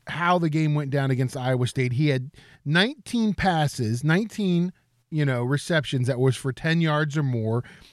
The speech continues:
He had seven that were for fifteen yards or more.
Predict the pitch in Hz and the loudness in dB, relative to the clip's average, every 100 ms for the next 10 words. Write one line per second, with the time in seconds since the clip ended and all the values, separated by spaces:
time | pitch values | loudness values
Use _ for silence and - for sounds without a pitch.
0 | _ 165 151 - - 202 202 190 156 151 | _ 2 2 0 2 2 2 0 0 -2
1 | 151 139 127 - 175 - 202 196 170 127 | 0 -2 -2 2 2 2 -2 0 0 0
2 | 117 110 117 107 101 110 | -2 -2 0 0 0 -2